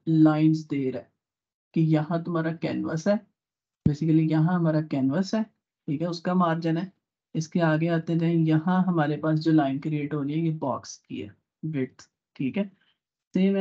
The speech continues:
as इस side से भी हम इसको stretch out कर लेते हैं box की width तक, तो यहाँ से भी उसने line दी, ठीक है। तो basically ये box के नीचे शैडो आ गया, but shadow बहुत dark है।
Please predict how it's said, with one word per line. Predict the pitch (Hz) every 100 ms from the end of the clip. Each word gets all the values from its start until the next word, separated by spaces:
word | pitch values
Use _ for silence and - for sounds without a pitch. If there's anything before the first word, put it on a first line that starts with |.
| 196
as | 196 -
इस | 180 -
side | 196 190
से | 185 190
भी | 190
हम | 185 175
इसको | 170 - 175 180
stretch | - - 165 160 175
out | 170 170
कर | 160
लेते | 156 156 165
हैं | 156
box | 147 143
की | - 151
width | 139 -
तक, | 151
तो | 143 151
यहाँ | 156 156
से | 156
भी | 165
उसने | 156 156
line | 143 123 131 -
दी, | _ _ _ _
ठीक | - 202
है। | - _ _ _ 165
तो |
basically | 156 165 175 190 202
ये |
box | 190 180 165 165
के | -
नीचे | 175 160
शैडो | 185 160 127 160 160 151
आ | 143
गया, | 139 -
but | - 165 170
shadow | - 180 160 160 202
बहुत | 190 180
dark | 170 147 143 143 -
है। | 123